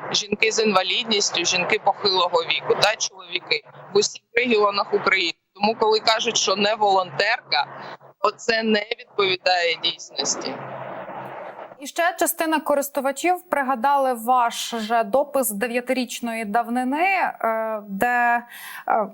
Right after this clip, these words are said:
Speaker 2: який стосується, власне, зборів для війська. Ось дозволю собі зацитувати. Е,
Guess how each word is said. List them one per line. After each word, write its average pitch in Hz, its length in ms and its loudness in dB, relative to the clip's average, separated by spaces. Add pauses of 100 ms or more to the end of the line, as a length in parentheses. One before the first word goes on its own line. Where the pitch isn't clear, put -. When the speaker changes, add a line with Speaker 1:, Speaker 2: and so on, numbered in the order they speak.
Speaker 2:
який 262 240 2
стосується, 302 580 -2
власне, 247 760 2
зборів 233 520 0
для 240 180 0
війська. 277 540 2
Ось 247 460 0
дозволю 240 440 -2
собі 240 240 -2
зацитувати. 247 720 0
Е, 269 120 0